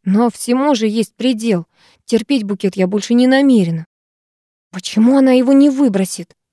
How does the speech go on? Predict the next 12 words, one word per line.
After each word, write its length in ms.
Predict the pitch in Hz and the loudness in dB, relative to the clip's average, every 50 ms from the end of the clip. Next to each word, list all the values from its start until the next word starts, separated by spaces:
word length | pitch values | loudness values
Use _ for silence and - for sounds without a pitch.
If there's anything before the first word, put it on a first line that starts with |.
| _ _ _ | _ _ _
прошипела 500 | - 185 185 - - 190 - 185 175 175 | -8 -6 -6 -6 -8 -6 -4 -2 -2 -2
я 180 | 175 165 170 170 | -2 -2 -4 -6
Викуле, 360 | 170 175 - - 359 330 311 | -6 -6 -2 0 0 0 0
которая 400 | - 190 180 - 196 185 180 180 | -2 -6 -6 -2 -2 0 0 -2
поспешно 720 | - - 180 - - _ - 285 349 370 - - 339 330 - _ _ _ _ | -2 -6 -8 -10 -12 _ -4 -4 -2 -2 -2 -4 -4 -4 -6 _ _ _ _
переписывала 720 | - 285 247 208 - - 247 254 - - 226 220 214 208 | -6 -4 -4 -4 -4 -4 -4 -4 -4 -4 -2 -2 0 -2
с 60 | 190 | -2
доски 340 | 180 185 185 - - - 190 | -2 -4 -6 -6 -4 -6 -8
формулы. 460 | 175 - 175 165 160 165 160 160 160 - _ _ _ _ _ _ _ _ _ _ _ - | -6 -6 -8 -10 -8 -10 -10 -12 -16 -20 _ _ _ _ _ _ _ _ _ _ _ -12
«Уже 260 | 180 175 175 214 233 | -10 -6 -2 0 0
одиннадцатое 680 | 262 240 254 311 349 349 320 - - - 247 349 349 | 0 0 0 0 0 0 -2 -4 -4 -2 -2 -2 0
число». 540 | - - - 359 - - 311 220 190 175 | -2 -4 -4 -6 -4 -4 -4 -4 -4 -6